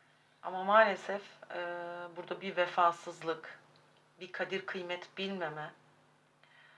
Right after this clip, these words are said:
söz konusu olduğu için de gitmekten başka hiçbir çareniz kalmayarak gitmek zorunda kalmış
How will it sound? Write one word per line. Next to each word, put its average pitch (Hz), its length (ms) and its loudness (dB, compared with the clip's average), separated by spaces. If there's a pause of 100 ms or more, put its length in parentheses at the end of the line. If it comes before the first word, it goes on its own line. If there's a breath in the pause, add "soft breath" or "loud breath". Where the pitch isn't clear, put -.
(260 loud breath)
söz 185 320 -10
konusu 175 380 -6
olduğu 180 240 -2
için 151 360 -8
de 180 160 -2 (600)
gitmekten 196 580 0
başka 160 280 -4
hiçbir - 360 -14
çareniz 160 440 2
kalmayarak 170 680 0
gitmek 196 400 -6
zorunda 160 460 0
kalmış 175 680 0